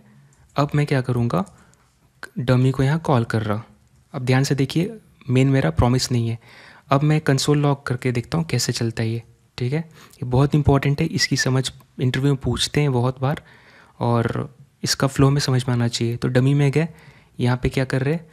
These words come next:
कंसोल डॉट लॉग टू कर देते हैं, ठीक है। इसके बाद हम मेन में जाएंगे, मेन यहाँ पे है, कंसोल डॉट लॉग, let's say,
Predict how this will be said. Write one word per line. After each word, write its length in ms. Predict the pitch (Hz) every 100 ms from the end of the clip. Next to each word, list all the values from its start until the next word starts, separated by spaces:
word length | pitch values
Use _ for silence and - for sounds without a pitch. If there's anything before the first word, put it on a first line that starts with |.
| _ -
कंसोल 400 | 127 123 - 135
डॉट 220 | 135 131
लॉग 220 | 151 - -
टू 120 | 123
कर 180 | 123 113
देते 300 | 113 - 113
हैं, 100 | 113 _ _ -
ठीक 160 | 123 135
है। 120 | 175
इसके 320 | 214 - 135
बाद 220 | 131 131
हम 80 | 127
मेन 260 | 123 123 131
में 120 | 139
जाएंगे, 380 | 139 139 143 160 - - _ -
मेन 200 | 120 123
यहाँ 300 | 131 123 135 135
पे 60 |
है, 300 | 131 143 165 - - - -
कंसोल 400 | 127 120 131 127
डॉट 240 | 127 123 131
लॉग, 280 | 175 - - _ _ _ _ _ _ _ _ -
let's 200 | 123 120
say, 100 | 156